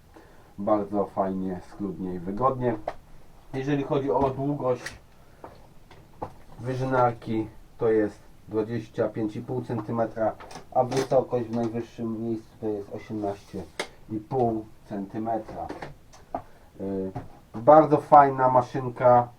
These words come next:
dużo plusów, lecz są tutaj dwa minusy, które bardzo, ale to bardzo mi się nie podobają. Pierwszy minus to jest właśnie ten, opcja uchwytu, y, ustawienia kąta.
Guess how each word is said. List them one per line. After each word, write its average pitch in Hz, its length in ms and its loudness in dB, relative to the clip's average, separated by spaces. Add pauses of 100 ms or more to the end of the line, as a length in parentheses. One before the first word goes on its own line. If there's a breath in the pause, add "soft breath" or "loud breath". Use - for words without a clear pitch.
(120)
dużo 147 360 6
plusów, 147 580 2 (460 soft breath)
lecz 131 300 2 (200)
są 127 300 2
tutaj 113 320 0
dwa 120 300 4
minusy, 120 640 0
które 107 500 -2 (540 loud breath)
bardzo, 117 520 6
ale 107 80 4
to 107 120 -6
bardzo 110 340 4
mi 113 140 -2
się 117 140 -8
nie 107 80 -4
podobają. 104 580 -2
Pierwszy 120 400 -4
minus 113 320 -6
to 110 80 -6
jest 104 160 0
właśnie 110 460 0
ten, 110 360 -6 (100)
opcja - 520 -8
uchwytu, 101 560 -8 (1040 soft breath)
y, 98 280 -4 (100)
ustawienia 120 460 0
kąta. 113 540 0